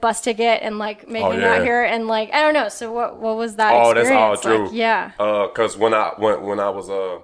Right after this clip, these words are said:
Speaker 2: when I was leaving home, you know, uh, I, I, I asked for rides to the Greyhound station. Nobody believed that I was leaving. Nobody believed at all.
Speaker 1: <laughs> Okay.
Speaker 2: And, and I got there, and, uh, once I left, everybody was like, "Hey, you gone?" I was really in L A.
Speaker 1: Yeah.
Speaker 2: And, uh, when I get back home, it was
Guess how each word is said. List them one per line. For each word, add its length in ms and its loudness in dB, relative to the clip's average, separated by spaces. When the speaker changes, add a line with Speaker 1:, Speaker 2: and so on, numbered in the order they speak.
Speaker 2:
when 120 -2
I 60 4
was 180 0
leaving 240 2
home, 460 2
you 80 -10
know, 640 -10
uh, 40 -8
I, 60 -2
I, 200 -2
I 40 0
asked 140 -8
for 160 -10
rides 280 -2
to 100 -16
the 80 -14
Greyhound 260 -4
station. 240 -4
Nobody 260 2
believed 320 0
that 80 2
I 100 4
was 200 -4
leaving. 420 -12
Nobody 300 -2
believed 340 -12
at 80 -8
all. 160 -2
Speaker 1:
<laughs> 460 -8
Okay. 260 -4
Speaker 2:
And, 100 -8
and 120 -6
I 60 -4
got 240 -4
there, 440 -10
and, 160 -16
uh, 40 -14
once 160 -8
I 80 -2
left, 360 2
everybody 220 -2
was 80 -4
like, 140 -2
"Hey, 120 4
you 160 -8
gone?" 460 4
I 40 -4
was 120 -10
really 340 -2
in 120 -6
L 240 0
A. 280 -2
Speaker 1:
Yeah. 340 -8
Speaker 2:
And, 140 -14
uh, 240 -8
when 160 -6
I 60 -4
get 120 -4
back 200 2
home, 380 2
it 80 -2
was 140 -10